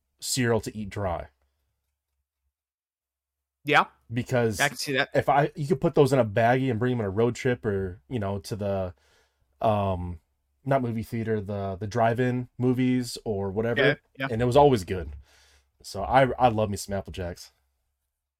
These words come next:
Speaker 2: Classic.
Speaker 1: What about you?
Speaker 2: I like it. I think the only reason Apple Jacks weren't anywhere on my list is because I never had 'em as a kid, ever.
Speaker 1: It was a special occasion
Speaker 2: I
Speaker 1: for us.
Speaker 2: Yeah.
Speaker 1: And the, the Meijer brand, um, which
Speaker 2: Yeah.
Speaker 1: is big in Michigan.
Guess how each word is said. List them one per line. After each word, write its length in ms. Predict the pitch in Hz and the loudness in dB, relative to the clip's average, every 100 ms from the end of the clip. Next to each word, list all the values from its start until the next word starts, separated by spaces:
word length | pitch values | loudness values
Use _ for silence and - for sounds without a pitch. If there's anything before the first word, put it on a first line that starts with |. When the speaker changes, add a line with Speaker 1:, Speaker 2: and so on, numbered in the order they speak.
| _ - | _ 4
Speaker 2:
Classic. 440 | 139 - 131 - _ _ | 4 4 -4 -10 _ _
Speaker 1:
What 80 | 107 | -2
about 180 | 110 107 | 0 2
you? 60 | |
Speaker 2:
I 60 | 127 | 0
like 160 | 131 | -2
it. 100 | 135 - - _ _ | -4 -10 -20 _ _
I 80 | 175 | 4
think 180 | 180 330 | 4 6
the 80 | 254 | 6
only 160 | 214 202 | 8 10
reason 220 | 180 175 | 10 8
Apple 240 | 170 175 | 6 6
Jacks 300 | 160 151 143 | 6 6 4
weren't 200 | 143 143 | -2 -2
anywhere 280 | 139 139 120 | -2 0 0
on 100 | 110 | 0
my 160 | 101 113 | 0 -2
list 220 | 131 - | -2 -6
is 60 | 95 | -10
because 160 | 123 | -6
I 80 | 117 | -6
never 300 | 117 113 110 | -4 -4 -4
had 200 | 120 104 | -6 -6
'em 120 | 104 - _ _ - | -10 -18 _ _ -8
as 140 | 113 113 | -6 -6
a 40 | |
kid, 260 | - 107 - - | -6 -8 -8 -6
ever. 200 | 104 110 - _ _ - - - | -4 -4 -8 _ _ -18 -12 0
Speaker 1:
It 120 | 127 | 4
was 140 | 151 127 | 4 4
a 40 | |
special 380 | 107 131 - 107 | 0 -4 -2 -4
occasion 460 | 95 107 139 147 90 - - _ 101 | -2 2 4 2 -4 -16 -20 _ -20
Speaker 2:
I 60 | |
Speaker 1:
for 260 | - 104 101 | -10 -6 -4
us. 140 | 87 | 0
Speaker 2:
Yeah. 220 | 123 117 - _ - - | 4 4 2 _ -14 0
Speaker 1:
And 400 | 170 208 202 156 - 120 | 4 6 4 0 -6 -4
the, 460 | 147 147 135 123 - _ _ _ _ - | 0 0 0 -2 -10 _ _ _ _ -8
the 60 | |
Meijer 360 | 113 135 160 135 | 4 6 8 4
brand, 420 | 110 101 104 110 _ _ _ _ _ - | 2 0 -2 -6 _ _ _ _ _ -6
um, 460 | 110 101 98 92 90 | -4 -2 -4 -8 -6
which 100 | - | 2
Speaker 2:
Yeah. 100 | 131 | 2
Speaker 1:
is 60 | 123 - 95 | 2 -2 -4
big 200 | 120 117 | -2 -2
in 140 | 107 | -2
Michigan. 540 | 110 - 98 104 98 | -2 -4 -8 -6 -8